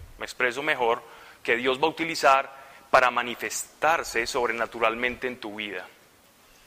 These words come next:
Porque aquí está la clave, aquí está el secreto. El galardón, es decir, la bendición, llega por consecuencia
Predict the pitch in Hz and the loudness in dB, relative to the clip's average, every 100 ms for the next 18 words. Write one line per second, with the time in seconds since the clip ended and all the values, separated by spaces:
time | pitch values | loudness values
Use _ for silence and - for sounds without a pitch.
0 | - _ _ - - - 131 127 127 - | -20 _ _ -20 -20 -2 -2 2 -2 0
1 | 123 143 139 - - 143 143 131 107 110 | 2 4 2 0 0 2 4 2 0 -4
2 | 113 - 110 123 120 113 - 110 98 95 | -8 -8 -6 -4 -4 -8 -8 -8 -8 -16
3 | - - - - 123 117 117 110 107 107 | -20 -20 -18 -8 -4 0 2 2 2 0
4 | 117 156 117 120 - - 113 117 - 131 | 0 0 0 -6 -16 -6 -4 -4 -6 -4
5 | 113 104 107 110 - 139 131 139 123 180 | 0 -2 -2 -8 -10 -6 -4 -4 0 0
6 | 127 107 107 - - - - 110 - 156 | 2 -2 -4 -10 -20 -8 0 0 0 -4
7 | 156 151 139 143 127 110 123 110 | -4 -4 -6 -4 -6 -6 -4 -4